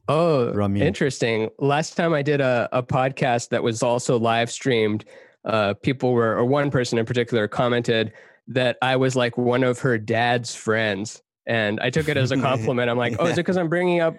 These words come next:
Speaker 1: Coltrane? Is it 'cause I'm
Speaker 2: Yeah.
Speaker 1: bringing up Rush? Is it because I'm bringing up," and I name all these other
Speaker 2: Yeah.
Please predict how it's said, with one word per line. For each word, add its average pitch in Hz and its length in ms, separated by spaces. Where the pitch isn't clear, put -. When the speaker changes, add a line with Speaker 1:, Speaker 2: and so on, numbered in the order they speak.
Speaker 1:
Coltrane? 185 460
Is 139 120
it 143 60
'cause 160 100
I'm 151 60
Speaker 2:
Yeah. - 40
Speaker 1:
bringing 156 240
up 147 160
Rush? 127 560
Is 135 100
it 131 100
because 139 200
I'm 135 140
bringing 135 240
up," 131 120
and 127 120
I 123 160
name 120 280
all 120 140
these 120 160
other 117 300
Speaker 2:
Yeah. 127 60